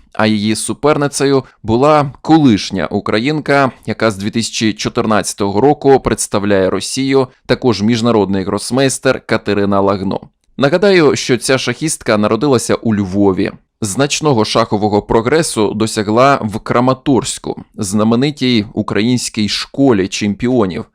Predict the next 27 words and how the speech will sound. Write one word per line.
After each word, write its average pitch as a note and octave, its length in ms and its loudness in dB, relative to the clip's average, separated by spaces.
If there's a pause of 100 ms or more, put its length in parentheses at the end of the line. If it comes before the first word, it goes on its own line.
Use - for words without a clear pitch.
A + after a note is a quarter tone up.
(140)
в G#2 80 -4
якій C3+ 360 0
навчалися A#2+ 840 0
дуже A#2 460 0
багато G2+ 720 0
висококваліфікованих A2+ 1500 0
шахістів A2 600 -4
та G2+ 180 -4
шахісток. - 760 -10 (280)
Виступаючи C3 960 0
за A2+ 200 0
збірну G#2+ 400 0
України, A#2 760 0 (120)
Катерина A2+ 500 0
Лагно G#2+ 600 2
виграла G#2 480 2
все, C#3 460 0 (340)
про B2 200 2
що C3 440 2
можна A2+ 380 0
було G#2 360 0
лише A2 340 0
мріяти G#2+ 720 2
в G#2+ 380 0
жіночих G#2+ 560 -2
командних G2+ 640 0
шахах. - 600 -8